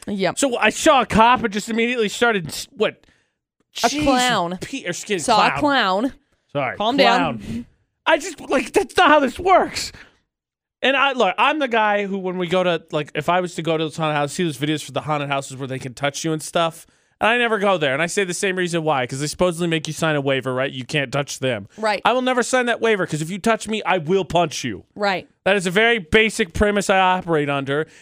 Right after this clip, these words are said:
Speaker 2: If you touch me and I don't want you touching me, I will punch you.
Speaker 1: Yeah, I agree.
Speaker 2: And again, for everybody's like, "Well, A J, what?" No,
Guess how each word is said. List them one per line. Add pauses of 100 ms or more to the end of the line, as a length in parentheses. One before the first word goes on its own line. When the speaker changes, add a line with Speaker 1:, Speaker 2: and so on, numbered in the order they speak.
Speaker 2:
If
you
touch
me
and
I
don't
want
you
touching
me,
I
will
punch
you. (1300)
Speaker 1:
Yeah, (420)
I
agree. (180)
Speaker 2:
And
again,
for
everybody's
like,
"Well,
A
J,
what?"
No,